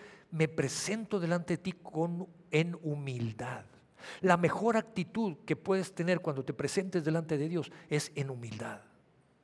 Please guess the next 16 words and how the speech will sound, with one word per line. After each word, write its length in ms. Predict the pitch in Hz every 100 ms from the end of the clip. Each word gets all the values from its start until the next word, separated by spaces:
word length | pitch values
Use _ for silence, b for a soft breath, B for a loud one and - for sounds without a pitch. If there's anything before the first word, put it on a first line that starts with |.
| _ _ _ _ B B B B
Fue 160 | - 247
lo 100 | 262
que 100 | 254
hizo 220 | 247 262
Josafat. 640 | 226 233 226 - 302 -
Josafat 420 | - 196 202 214 220
de 60 |
plano 220 | 220 240
dijo, 220 | 233 - 226
"Dios, 200 | 226 254
nos 160 | 226
sepa-, 480 | - - 233 247 165 B B
nos 140 | 214
superan 640 | 214 190 - 277 311 254
en 120 | 208 196
número, 520 | 240 202 180 180